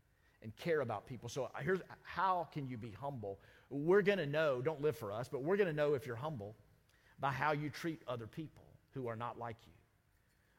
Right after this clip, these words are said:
by how you treat people who can't return the favor to you.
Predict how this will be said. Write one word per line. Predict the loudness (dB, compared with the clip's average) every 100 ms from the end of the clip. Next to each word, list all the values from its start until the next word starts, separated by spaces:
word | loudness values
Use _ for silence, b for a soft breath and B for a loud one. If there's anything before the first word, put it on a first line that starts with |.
| -2
by | 0
how | 4 6 8
you | 6 2 -2
treat | -2 -4 -4 -4
people | -6 -2 -2
who | -4 -6
can't | -6 -6 -6 -6
return | -10 -6 -4 -4 -6
the |
favor | -4 -4 -2 -4 -6 -8 B B -6
to | -2
you. | -2 -4